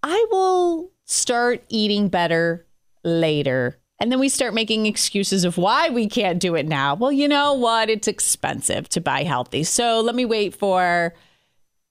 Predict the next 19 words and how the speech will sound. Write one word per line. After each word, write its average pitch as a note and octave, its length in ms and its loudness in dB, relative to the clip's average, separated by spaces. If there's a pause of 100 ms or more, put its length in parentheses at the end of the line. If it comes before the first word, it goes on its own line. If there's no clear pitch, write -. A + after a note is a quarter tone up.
(220)
my E3 140 0
next E3 400 -2
paycheck - 580 -2
or G3 260 0
next G3 520 -2
month," D#3+ 260 0
or A#3+ 200 2
whatever F4+ 440 2
excuses F3 640 0
that D#3+ 140 -2
we E3 100 -2
come D3 220 -4
up B2+ 160 -4
with. - 200 -4 (440)
What B3 120 -2
is C#4+ 200 2
the C4 100 0
real E3+ 360 0
reason C#3+ 680 -2